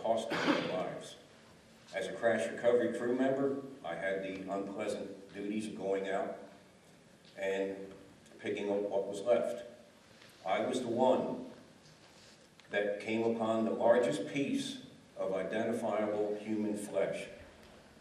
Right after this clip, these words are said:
It was a boot with a leg bone still sticking out of it.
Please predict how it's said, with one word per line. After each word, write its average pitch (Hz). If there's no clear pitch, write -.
It 104
was 95
a -
boot 120
with -
a -
leg 113
bone -
still 101
sticking 101
out 85
of -
it. -